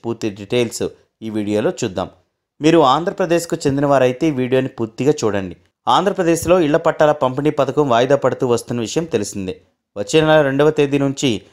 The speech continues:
ఇళ్ల పట్టాల పథకం ప్రారంభం చేయాలని ప్రభుత్వం భావిస్తున్నట్లు తెలుస్తోంది. ప్రస్తుతం ఈ విషయంపై కోర్టులో కేసు ఉన్నందున ఇళ్ల పట్టాల విషయంలో నిర్వహణ సాధ్యతను పరిశీలిస్తున్నట్లు తెలుస్తోంది. అధికారులు భూముల విషయంలో ఎక్కడెక్కడ ఉన్నాయనే విషయంలో కోర్టులో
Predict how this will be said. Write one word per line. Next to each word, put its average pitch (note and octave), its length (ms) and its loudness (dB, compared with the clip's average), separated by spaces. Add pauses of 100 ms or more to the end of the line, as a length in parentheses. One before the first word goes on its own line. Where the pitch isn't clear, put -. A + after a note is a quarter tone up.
(300)
ఇళ్ల D#3 80 4 (120)
పట్టాల E3 240 2 (120)
పథకం C3 240 -2 (100)
ప్రారంభం C3+ 380 0 (100)
చేయాలని A#2+ 420 2 (440)
ప్రభుత్వం E3 400 0 (100)
భావిస్తున్నట్లు B2+ 560 -2 (120)
తెలుస్తోంది. F#2+ 480 -6 (540)
ప్రస్తుతం D3+ 380 2 (220)
ఈ C#3 140 4
విషయంపై D#3+ 360 0 (140)
కోర్టులో D3 280 2 (120)
కేసు C3 260 0
ఉన్నందున B2 300 0 (540)
ఇళ్ల F#3 160 0 (120)
పట్టాల E3 320 2
విషయంలో C#3 280 0 (120)
నిర్వహణ C#3+ 380 2 (180)
సాధ్యతను C3 440 0 (120)
పరిశీలిస్తున్నట్లు A#2 680 -6 (100)
తెలుస్తోంది. G2 480 -6 (580)
అధికారులు D#3+ 520 2
భూముల D#3 320 2
విషయంలో C#3 320 0 (200)
ఎక్కడెక్కడ C#3 360 0 (100)
ఉన్నాయనే B2+ 420 0
విషయంలో A#2 340 -2 (540)
కోర్టులో F3 320 2